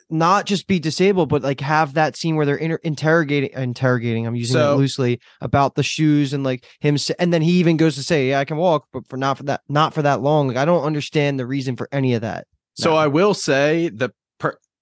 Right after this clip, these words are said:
Speaker 2: the narrative purpose of having him here is he is the only one that held on to his cell phone or tablet, and they were
Speaker 1: True.
Speaker 2: kind of reviewing the tapes where Darby was like, "This is the thing that I can't get over."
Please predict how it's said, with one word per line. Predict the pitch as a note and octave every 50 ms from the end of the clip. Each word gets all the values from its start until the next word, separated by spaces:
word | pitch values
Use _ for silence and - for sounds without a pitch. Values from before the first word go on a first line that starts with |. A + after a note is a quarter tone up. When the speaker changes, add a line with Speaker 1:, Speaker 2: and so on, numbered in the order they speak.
| _ _ -
Speaker 2:
the | C#3+ B2+ C3+
narrative | C3+ C#3 C#3+ D3+ C#3 C3 C3 B2 A2+ -
purpose | - C#3 B2+ A#2+ A#2+ A2 -
of | A#2+ -
having | C3 B2 B2 B2+ C#3 C#3+ C#3+
him | C#3+ D3+ D3+
here | C#3+ C#3+ E3 D#3+ E3+ E3
is | C3+ A#2+ - -
he | - - C#3+ C#3 C#3
is | C#3 B2 -
the | - C3 B2+
only | C3 C3 C3 B2+
one | A#2+ B2+ C3 B2+ C3 C3
that | B2 B2 A#2+ - -
held | C#3 B2+ B2 A#2+
on | C3 B2 B2 B2 A#2+
to | - C3+ B2+
his | A#2+ -
cell | - - B2 A#2+ A#2+
phone | - C3+ C3 B2 A#2+
or | A#2 G#2+
tablet, | - - A#2+ A2+ A#2+ C3+ - F#3+ G#3 G#3+ G#3 - _ -
and | - D3 C3+ C3
they | C3+ C3+
were | C3 C3 C3
Speaker 1:
True. | C3 B2+
Speaker 2:
kind | D3 C#3+ D3
of | C#3 C3+
reviewing | C3 B2 B2+ C3 C3+ C3 B2+ A#2+
the | A#2 A#2
tapes | - - - E3 E3+ F3 D#3+ G3+ G#3+ G3+ - - - B2+
where | G#2 C3 B2+
Darby | A#2 D3 C#3 C#3 C3+ C#3+ C#3
was | B2+ B2 -
like, | C3 A2+ A#2 A#2
"This | - E3 C#3 C#3+
is | D3+
the | C#3+ D3 D3
thing | - - D3+ D3 D3
that | C#3+ C#3 B2+
I | C3 C#3+
can't | C#3 - D3+ D3 C3
get | - C3+ C#3+
over." | G3 G#3 G3 F#3 F#3 F3+ F3+ F3+